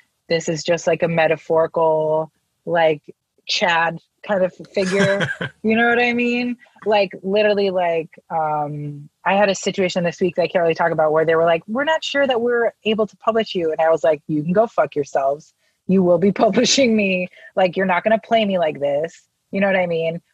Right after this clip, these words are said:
Speaker 1: Which is, like, not something I ever would have done <laughs> four weeks ago or whatever, because I would have just been like, um, "Okay, well, I'm this little one and, like, the institution is big and, like, we don't,"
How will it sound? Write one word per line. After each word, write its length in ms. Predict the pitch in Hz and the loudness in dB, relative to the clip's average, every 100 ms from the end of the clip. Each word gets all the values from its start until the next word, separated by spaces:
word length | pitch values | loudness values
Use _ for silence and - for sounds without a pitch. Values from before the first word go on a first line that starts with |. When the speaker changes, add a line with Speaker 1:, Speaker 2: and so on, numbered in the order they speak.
| _ | _
Speaker 1:
Which 220 | 196 185 | -4 -2
is, 160 | 196 170 | -2 0
like, 320 | 175 165 151 | 2 2 0
not 320 | 160 165 160 | -2 -2 -2
something 240 | - 170 175 | -4 -2 -2
I 120 | 165 - | -2 -2
ever 340 | 180 185 175 175 | -2 0 2 2
would 160 | 160 156 | 2 0
have 140 | 143 | 0
done 500 | 160 143 127 127 139 _ _ _ _ _ _ _ _ - | 0 -2 -4 -10 -16 _ _ _ _ _ _ _ _ -2
<laughs> 180 | 220 202 | 0 0
four 260 | 262 247 | 2 4
weeks 280 | 208 226 196 | 4 0 -4
ago 100 | 185 | -6
or 220 | 165 185 180 | -2 0 2
whatever, 420 | 185 202 165 156 | 2 2 0 -4
because 260 | 165 180 | -4 -2
I 80 | 175 | 0
would 140 | 175 170 | 0 0
have 80 | |
just 180 | 160 165 | -4 -4
been 140 | 175 170 | -4 0
like, 260 | 165 160 - - - - | -2 -4 -12 -16 -16 -6
um, 280 | 277 269 254 - - | -2 -2 -2 -6 -4
"Okay, 240 | 277 269 | 0 0
well, 220 | 240 220 208 | 2 0 0
I'm 280 | 220 247 262 | -2 -2 -2
this 200 | 277 240 | -2 -2
little 280 | 226 214 | 0 0
one 360 | 214 202 196 196 | 0 0 0 0
and, 100 | 202 | 0
like, 200 | 190 180 | 0 0
the 120 | 202 | -2
institution 560 | 220 220 226 247 220 220 | -2 -2 -2 -2 0 0
is 140 | 220 | 0
big 460 | 190 202 185 185 175 | 0 2 4 4 4
and, 140 | 185 | 2
like, 180 | 180 175 | 0 0
we 100 | 208 | 2
don't," 400 | 214 220 220 202 | 2 4 2 0